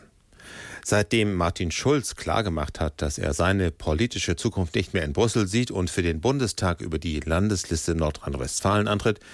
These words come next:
gibt es viele Spekulationen. Wird er neuer Außenminister und Kanzlerkandidat oder geht der Hamburger Bürgermeister Olaf Scholz doch noch ins Rennen? Der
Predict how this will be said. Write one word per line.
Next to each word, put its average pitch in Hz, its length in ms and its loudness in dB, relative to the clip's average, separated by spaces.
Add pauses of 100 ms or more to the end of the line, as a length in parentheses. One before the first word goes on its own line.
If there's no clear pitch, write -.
(220)
gibt 131 200 0
es 135 240 0
viele 78 320 0
Spekulationen. 104 840 0 (400)
Wird 104 180 4
er 82 80 2
neuer 76 300 0
Außenminister 107 640 2
und 104 100 -2
Kanzlerkandidat 110 1080 0 (280)
oder 113 400 4
geht - 380 -4
der 104 140 2
Hamburger 107 360 2
Bürgermeister 101 640 0
Olaf 107 280 0
Scholz 90 460 -2 (120)
doch - 220 -4
noch 71 160 -8
ins 69 240 -8
Rennen? - 240 -8 (760)
Der 80 300 4